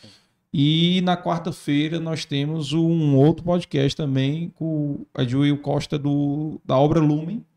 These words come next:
que é uma obra sensacional também, que eu conheci recentemente e fiquei encantado. Já convidei eles pra, pra participar também, porque é uma história bacana, inspiradora. E nós vamos ter cases aqui no, na quarta-feira,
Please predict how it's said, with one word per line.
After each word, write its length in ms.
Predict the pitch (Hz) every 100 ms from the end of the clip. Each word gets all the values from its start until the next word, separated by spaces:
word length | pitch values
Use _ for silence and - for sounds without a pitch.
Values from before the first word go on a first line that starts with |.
| _ _ _ _
que 100 | 127
é 40 |
uma 120 | 135 127
obra 280 | 127 127 113
sensacional 760 | 156 151 135 - 131 123 147
também, 460 | 160 135 123 147 156
que 80 | -
eu 80 | 139
conheci 640 | - 135 120 - 147 143
recentemente 840 | 110 120 - 160 156 135 139 160 151
e 40 |
fiquei 400 | 139 143 139 135
encantado. 680 | 135 127 147 117 117 147 170 - _ _ - _ _
Já 120 | 127 127
convidei 440 | 127 117 117 123 117
eles 180 | 123
pra, 460 | - 120 110 113 -
pra 240 | - 117
participar 640 | - 123 - - - 117 123
também, 300 | 120 110 127
porque 200 | - 135
é 40 |
uma 80 | 127
história 280 | - 135 127
bacana, 420 | 120 120 127 135
inspiradora. 760 | 123 - 120 123 113 135 175 - _ - - - _ _ -
E 80 | 127
nós 160 | 131
vamos 180 | 123 127
ter 100 | 139
cases 600 | - - 139 147 135 135
aqui 360 | 123 120 - 135
no, 280 | 135 127 120
na 140 | 120
quarta-feira, 760 | 113 113 - 113 - 120 131